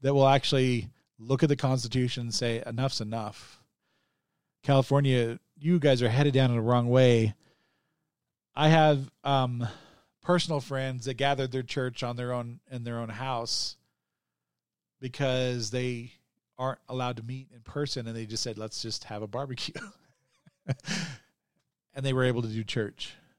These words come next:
That might be the way that a lot of churches out in California or places, um, that find themselves in these situations. I think, um, like, here in Colorado, there's a lot of people that are,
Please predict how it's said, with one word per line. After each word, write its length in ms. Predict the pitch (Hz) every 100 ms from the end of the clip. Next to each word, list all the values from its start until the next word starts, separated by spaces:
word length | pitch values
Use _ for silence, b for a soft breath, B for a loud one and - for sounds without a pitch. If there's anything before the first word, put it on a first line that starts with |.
| _ _ _ _ _ _ _ _ _ _ -
That 140 | 151
might 100 | 202
be 80 | 214
the 80 | 208
way 160 | 196 185
that 80 |
a 20 | 170
lot 200 | 160 170
of 80 |
churches 280 | 135 151 147
out 120 | 147 143
in 80 |
California 580 | 139 139 131 147 139 139
or 40 | 127
places, 760 | 139 127 147 131 120 - - -
um, 480 | 120 117 113 110 110 _ _ _
that 200 | 135 131 -
find 320 | 127 123 135
themselves 460 | 135 127 - 123 120
in 80 | 120
these 160 | 120
situations. 840 | - 120 - 117 120 - 110 117 - _ B B B B B B B -
I 80 | 135
think, 320 | 147 143 - _
um, 480 | 131 131 123 120 117 b b b b _
like, 160 | 135 127
here 220 | 131 156
in 80 | 139
Colorado, 520 | 139 131 123 135 135
there's 180 | 123 117
a 40 |
lot 180 | 120 123
of 120 | 113
people 560 | 127 120 120 117 113 - _ _ _ _ _ _ _ -
that 160 | 135
are, 560 | 127 123 123 120 110